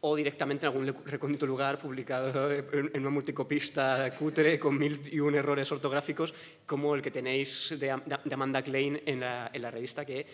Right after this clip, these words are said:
eh, los errores ortotipográficos no se nos han pasado, sencillamente los hemos querido dejar así porque así fueron sus condiciones de producción y así hemos que-, pensado que se tenía que rescatar el texto, ¿no? Eh, otra de las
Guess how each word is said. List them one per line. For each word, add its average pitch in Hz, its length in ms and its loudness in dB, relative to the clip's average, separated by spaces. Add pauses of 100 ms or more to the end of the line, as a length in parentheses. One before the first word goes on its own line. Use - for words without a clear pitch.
(320)
eh, 131 220 0
los 131 120 -6
errores 139 200 -4
ortotipográficos 139 720 -2
no 139 80 -2
se 135 160 -6
nos 135 140 -4
han 139 100 -2
pasado, 139 380 -4
sencillamente 135 560 -6
los 123 100 -6
hemos 127 160 -8
querido 127 180 -8
dejar 123 200 -6
así 143 160 -4
porque 143 240 -4
así 123 180 -4
fueron 131 220 -6
sus - 140 -6
condiciones 131 340 -4
de 131 80 -4
producción 139 420 -2 (260)
y 147 60 0
así 139 160 0
hemos 139 160 -2
que-, - 100 -10
pensado 131 360 -2
que 143 80 -10
se 143 80 -10
tenía 123 180 -8
que 120 80 -8
rescatar 120 380 -6
el 113 160 -8
texto, 113 340 -8
¿no? 151 100 -8 (1080)
Eh, 151 720 4
otra 165 220 -2
de 165 40 2
las - 460 -4